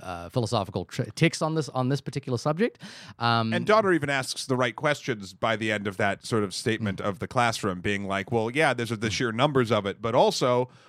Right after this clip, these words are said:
Speaker 2: who are these people?
Speaker 1: I,
Speaker 2: And
Speaker 1: I
Speaker 2: then who are, who am I to judge who these people are?"
Speaker 1: Yeah, I think, I think the question she asks is, is a sort of more information gathering, uh, exercise, and I think,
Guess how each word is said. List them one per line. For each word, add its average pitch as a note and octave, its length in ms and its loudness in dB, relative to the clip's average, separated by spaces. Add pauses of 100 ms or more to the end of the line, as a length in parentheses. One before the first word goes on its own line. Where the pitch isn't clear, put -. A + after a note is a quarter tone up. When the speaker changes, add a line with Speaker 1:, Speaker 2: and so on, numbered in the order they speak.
(160)
Speaker 2:
who C#3+ 240 4
are D#3 160 6
these D3 280 -2
people? - 500 -6 (220)
Speaker 1:
I, D3 140 6
Speaker 2:
And E3 200 6
Speaker 1:
I E3+ 80 8
Speaker 2:
then A#2 80 -6
who F3+ 220 6
are, E3 120 6
who D#3 240 4
am D#3+ 80 2
I D#3+ 220 2
to D#3 160 -4
judge D3 340 4
who D3+ 200 2
these D3 220 -2
people C#3+ 420 0
are?" - 300 -10 (320)
Speaker 1:
Yeah, F#3+ 260 4
I C#3+ 100 4
think, A3+ 240 -4
I D3 100 2
think A#3 200 -2
the G3 60 -4
question D3 520 0
she F3 260 -2
asks A#2 440 0
is, A2 460 0
is A2 240 0
a G#2 80 -4
sort B2 140 0
of G#2+ 80 -2
more A2 220 0
information G#2 580 -4
gathering, E2 680 -2
uh, E2 540 -4
exercise, G#2+ 500 -4
and G#2+ 100 0
I G#2 80 0
think, C#3+ 180 -2